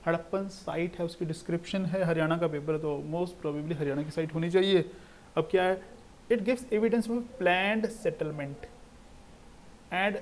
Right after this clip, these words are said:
mud brick structures in the early हड़प्पन period।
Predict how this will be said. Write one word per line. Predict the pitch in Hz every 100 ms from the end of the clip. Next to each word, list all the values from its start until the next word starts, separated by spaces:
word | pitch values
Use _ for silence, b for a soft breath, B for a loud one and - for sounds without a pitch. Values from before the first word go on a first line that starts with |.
| - - 156 156
mud | 175 180
brick | 196 202
structures | - 175 - - 185
in | 180
the | 185 - - 190
early | 208 226 233 262 285 - -
हड़प्पन | - - 143 - - 254 247 -
period। | 226 220 214